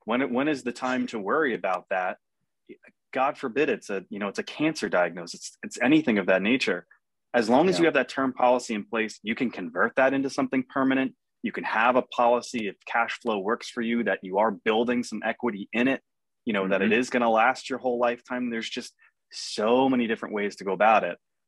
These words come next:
Speaker 1: The
Speaker 2: Yeah.
Speaker 1: point is, in my, in my world to this podcast,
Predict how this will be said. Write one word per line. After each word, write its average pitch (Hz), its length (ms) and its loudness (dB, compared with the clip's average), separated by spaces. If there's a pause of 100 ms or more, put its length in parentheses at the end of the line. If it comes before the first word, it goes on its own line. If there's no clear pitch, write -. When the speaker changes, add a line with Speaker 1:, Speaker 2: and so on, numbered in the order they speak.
(240)
Speaker 1:
The - 80 -6
Speaker 2:
Yeah. 110 100 -4
Speaker 1:
point 120 200 2
is, 104 260 -4
in 104 160 -6
my, 117 260 2
in 110 140 -4
my 110 180 2
world 110 320 0
to 107 60 -14
this 104 160 -4
podcast, 101 640 0